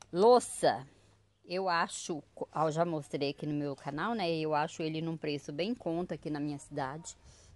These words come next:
Tem uma loja que vende num preço ótimo. Então, eu tô comprando sempre. Então, eu tenho muitos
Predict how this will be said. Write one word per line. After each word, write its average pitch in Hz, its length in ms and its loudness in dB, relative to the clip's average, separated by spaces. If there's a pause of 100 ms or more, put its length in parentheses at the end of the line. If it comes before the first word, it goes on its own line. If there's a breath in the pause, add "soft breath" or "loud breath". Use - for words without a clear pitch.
(100)
Tem 170 80 -6
uma 165 180 -2
loja 151 300 -2
que 156 100 -8
vende 151 320 -4
num 160 140 -4
preço - 400 -10 (240)
ótimo. 139 720 -4 (520 loud breath)
Então, 185 280 -2
eu 196 180 2
tô 214 180 2
comprando 226 640 2
sempre. 175 380 -2
Então, 185 180 -2
eu 214 80 -2
tenho 247 240 0
muitos 254 840 0